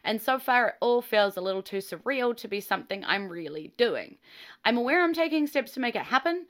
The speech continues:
but all the steps are so spread out and far apart that it's hard to visualize it in my head right now. So I'll keep you posted about this when there is actually something to see, I guess. What else? Okay, so yeah, the covers band Wink has played three times.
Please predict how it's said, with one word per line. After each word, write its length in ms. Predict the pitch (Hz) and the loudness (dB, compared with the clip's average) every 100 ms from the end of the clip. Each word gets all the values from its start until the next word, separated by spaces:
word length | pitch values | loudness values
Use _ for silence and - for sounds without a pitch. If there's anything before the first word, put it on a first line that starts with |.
| - - - | -18 -20 -6
but 140 | 233 240 | 0 2
all 80 | |
the 100 | 262 | 2
steps 320 | 277 262 240 262 | -2 -4 -4 -6
are 80 | |
so 220 | - 220 196 | -2 -2 -2
spread 320 | - 185 - | -4 -4 2
out 260 | 190 202 220 | 2 2 -2
and 120 | 220 | -8
far 220 | 185 143 | -4 -2
apart 440 | - - 226 269 | -2 0 2 2
that 100 | 226 | 0
it's 140 | 202 - | -8 -6
hard 220 | 208 208 | -4 -4
to 100 | 185 | -6
visualize 680 | 156 220 214 190 160 156 170 | -4 -4 -2 -4 -4 -4 -4
it 220 | 156 - | -6 -4
in 140 | 180 | -8
my 140 | 151 131 - | -10 -10 -4
head 180 | 202 156 | -2 -2
right 240 | 117 87 | -8 -8
now. 300 | 95 - - | -12 -12 -14
So 440 | - - 208 180 - | -6 2 4 4 2
I'll 220 | 185 190 | 2 0
keep 240 | - 226 | -4 -12
you 80 | 202 | -14
posted 360 | - 202 220 302 | -6 -6 -6 -6
about 220 | 302 302 | -4 -2
this 240 | 302 302 | -2 -2
when 160 | 247 214 | -4 -4
there 200 | 196 190 | -6 -6
is 140 | 175 | -6
actually 460 | 170 151 - - 156 | -6 -6 -8 -8 -6
something 380 | 160 160 131 160 | -6 -8 -8 -12
to 120 | 151 | -12
see, 240 | - 370 | -4 0
I 140 | 240 - | 0 -4
guess. 220 | - - - _ _ - - - - - | -18 -20 -20 _ _ -20 -20 -20 -20 0
What 140 | 214 165 | 4 4
else? 200 | 151 - - | 4 -2 0
Okay, 400 | 226 220 101 - | 2 2 0 0
so 120 | 240 | 0
yeah, 300 | 233 220 135 - | 4 4 4 2
the 120 | 233 | -2
covers 340 | 233 247 269 226 | 4 2 2 0
band 300 | 254 254 208 | 2 2 2
Wink 240 | 208 196 | 0 -2
has 300 | - 202 196 | -2 -2 -2
played 460 | 185 170 170 175 - | -4 -2 -4 -6 -10
three 280 | - 185 | -6 -6
times. 800 | 240 160 - - 269 359 359 - | -6 -10 -8 -4 -4 -6 -12 -20